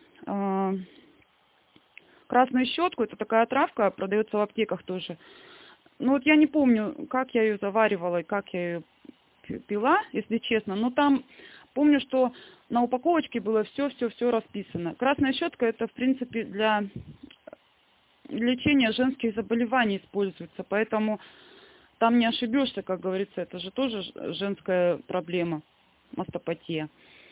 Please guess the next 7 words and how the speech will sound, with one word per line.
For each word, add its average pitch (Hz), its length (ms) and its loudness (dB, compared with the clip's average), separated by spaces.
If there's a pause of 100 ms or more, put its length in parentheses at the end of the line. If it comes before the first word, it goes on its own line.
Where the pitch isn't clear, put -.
(880)
Ну, 247 120 -10
то 320 100 0
есть 262 200 2
и, 240 260 4
и 240 140 -2
профилактика 240 720 0
заодно 196 500 0